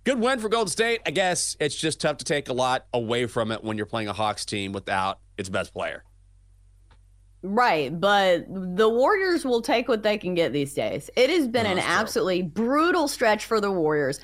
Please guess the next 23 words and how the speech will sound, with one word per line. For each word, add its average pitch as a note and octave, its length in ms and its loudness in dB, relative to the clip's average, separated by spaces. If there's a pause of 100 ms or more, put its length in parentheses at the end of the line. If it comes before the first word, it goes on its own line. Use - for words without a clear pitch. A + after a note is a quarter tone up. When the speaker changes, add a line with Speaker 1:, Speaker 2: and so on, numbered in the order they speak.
(220)
Speaker 2:
not A#3 280 2
only C#4 360 2
entering A3 300 0
the F#3+ 100 -2
season, G#3 640 -2 (260)
uh, F3+ 380 6
with G3+ 300 2
the F#3 100 2
Draymond G3+ 560 2
Green G3+ 280 -2
stuff. G#3 440 0 (180)
They've G#3 180 4
had G3 220 2
an F#3+ 80 2
assistant G#3 680 -4
coach F#3 440 -4
die. A3 580 -2 (300)
It D4+ 120 4
has F#4+ 140 4
just C#4+ 220 0
been B3 160 2
a F#3 140 2
terrible, A3 880 2